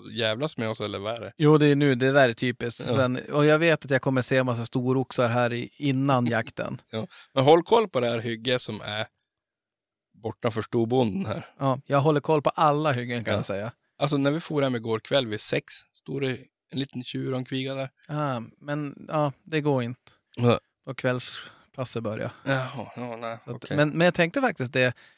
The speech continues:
Speaker 2: Det är ju så, jag vet inte, det här är ju kanske jävligt ointressant för folk att lyssna på, men,
Speaker 1: Mm.
Speaker 2: men det är ju ljust dygnet runt här.
Speaker 1: Mm.
Speaker 2: Och ni som bor söderöver kanske inte ve-, har lika ljust. Men det, du vet ju aldrig om,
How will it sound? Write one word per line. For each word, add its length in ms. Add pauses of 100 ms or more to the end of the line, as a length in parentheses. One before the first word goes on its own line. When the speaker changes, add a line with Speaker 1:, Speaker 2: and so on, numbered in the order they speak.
(180)
Speaker 2:
Det 80
är 40
ju 120
så, 260 (540)
jag 120
vet 220
inte, 180
det 40
här 160
är 40
ju 300
kanske 260
jävligt 260
ointressant 560
för 100
folk 280
att 60
lyssna 280
på, 140
men, 260
Speaker 1:
Mm. 120 (340)
Speaker 2:
men 120
det 60
är 20
ju 140
ljust 280
dygnet 300
runt 240
här. 340
Speaker 1:
Mm. 120
Speaker 2:
Och 100
ni 120
som 160
bor 120
söderöver 460
kanske 220
inte 400 (640)
ve-, 280
har 160
lika 300
ljust. 440 (200)
Men 380
det, 180
du 300
vet 260
ju 80
aldrig 140
om, 200